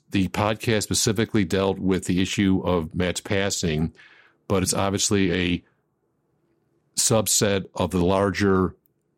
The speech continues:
grief journey. And I did thirteen different episodes, and I'll tell you that Steve did such a great job as a guest, as my first guest, second episode, that I had many people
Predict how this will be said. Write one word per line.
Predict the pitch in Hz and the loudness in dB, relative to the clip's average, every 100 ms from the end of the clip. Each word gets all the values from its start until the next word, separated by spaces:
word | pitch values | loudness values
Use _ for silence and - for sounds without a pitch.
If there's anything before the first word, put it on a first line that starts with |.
| _ | _
grief | - 107 101 - | 2 2 2 2
journey. | 107 98 85 71 - _ _ _ _ _ - | 2 2 0 -2 -10 _ _ _ _ _ -4
And | 95 92 90 90 87 _ - | 0 0 0 0 -2 _ -8
I | 101 98 | -4 -2
did | 101 98 90 - _ _ _ - | 0 0 0 -6 _ _ _ -10
thirteen | - 120 120 139 117 | 0 2 2 0 2
different | 113 104 101 | 2 2 0
episodes, | 101 101 - 87 82 85 87 | 0 -2 0 0 2 0 0
and | 90 | 0
I'll | 90 | -2
tell | - 107 101 | -2 -2 2
you | 101 95 | 2 2
that | 87 80 | 0 -2
Steve | - 113 110 110 104 - _ _ _ _ _ _ - | -2 2 4 4 2 -4 _ _ _ _ _ _ -4
did | 101 - | -2 2
such | 117 113 123 | 0 0 2
a | 110 107 101 - - | 2 4 2 -2 -10
great | - 110 107 - | 0 2 2 2
job | 107 98 95 - | 0 0 -2 -2
as | 90 87 | -2 -2
a | 82 | -4
guest, | 85 104 98 85 - - _ _ _ _ _ 98 | 0 0 0 -2 -4 -8 _ _ _ _ _ -8
as | |
my | 95 | -6
first | 90 120 107 - | -2 2 2 2
guest, | 110 98 - | 0 0 0
second | 98 101 | -2 0
episode, | 98 98 95 - 85 82 78 - _ - | -2 0 -2 0 0 0 -4 -14 _ -8
that | 90 | -4
I | 90 | -2
had | 87 | 2
many | 104 107 110 | 2 2 0
people | - 113 117 95 90 85 | 0 0 2 2 2 2